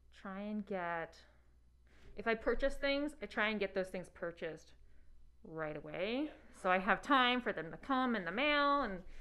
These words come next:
know that that's happening. Um, then I start trying to figure out the big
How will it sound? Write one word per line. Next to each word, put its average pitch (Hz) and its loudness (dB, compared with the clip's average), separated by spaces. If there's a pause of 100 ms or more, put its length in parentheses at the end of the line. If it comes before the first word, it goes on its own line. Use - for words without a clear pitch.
(200)
know 190 0
that 180 0
that's 180 0 (840)
happening. 254 2 (720)
Um, 175 -4 (1300)
then 180 -6
I 170 -4 (420)
start 160 -4 (680)
trying 165 -8
to 165 -10
figure 160 -6
out 160 -8
the 160 -10 (100)
big 170 -4